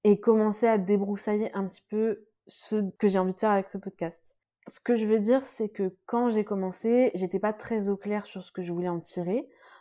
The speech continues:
Euh, j'avais envie de faire des tests, euh, j'avais envie d'essayer, en fait, ce média que je consomme beaucoup moi-même et voir si je pouvais produire une émission, euh, intéressante aussi sur ces thématiques-là qui, moi, me posent question.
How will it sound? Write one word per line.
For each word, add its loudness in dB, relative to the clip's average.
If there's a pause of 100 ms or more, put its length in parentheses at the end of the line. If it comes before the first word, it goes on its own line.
(140)
Euh, 0
j'avais -2
envie 0
de -14
faire -6
des -10
tests, 0
euh, -2
j'avais -2
envie -4
d'essayer, 0
en -10
fait, -6
ce -8
média -2
que -6
je -6
consomme -6
beaucoup -4
moi-même -2 (400)
et 0
voir 2
si -10
je -14
pouvais 4
produire -2
une 0
émission, -2
euh, 0
intéressante -6
aussi -4 (200)
sur -8
ces -8
thématiques-là -4
qui, -12
moi, -2
me -2
posent -4
question. -6